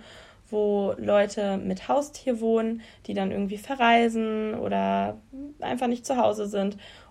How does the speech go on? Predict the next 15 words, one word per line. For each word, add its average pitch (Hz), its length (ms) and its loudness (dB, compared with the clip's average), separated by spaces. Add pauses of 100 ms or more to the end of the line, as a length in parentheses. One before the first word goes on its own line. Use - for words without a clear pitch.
und 220 300 0
ihr - 200 -2
euch 196 220 -2
eben 190 260 -2
um 220 180 -2
das 277 160 -2
Tier 339 260 0
kümmert. 185 440 0
Und 220 120 -8
dasselbe 208 340 0
gibt's 214 220 -6
dann 208 160 -2
eben 208 260 -2
auch 208 360 0
für, 214 600 -2